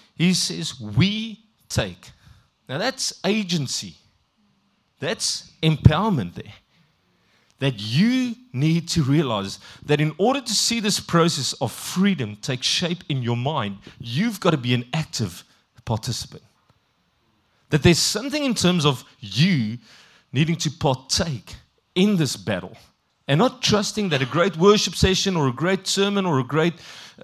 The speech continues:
prayer and all those things contribute to that. I've seen it.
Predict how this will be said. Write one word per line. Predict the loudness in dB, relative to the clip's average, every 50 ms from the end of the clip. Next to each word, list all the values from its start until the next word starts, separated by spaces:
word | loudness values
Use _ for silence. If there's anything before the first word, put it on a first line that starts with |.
| -20 _ _
prayer | 0 2 2 2 2 0 -2 -2 -4 -8 -12 _ 0
and | 0 2
all | 4 2 2 2
those | 2 0 0 0 0
things | 0 0 0 -2
contribute | 2 2 2 2 2 -2 -4 -4 -4 -4 -6
to | -6 -8
that. | -10 -10 -6 -6
I've | -4 -4 -2
seen | -2 -2 -2 -2 -4 -4
it. | -6 -8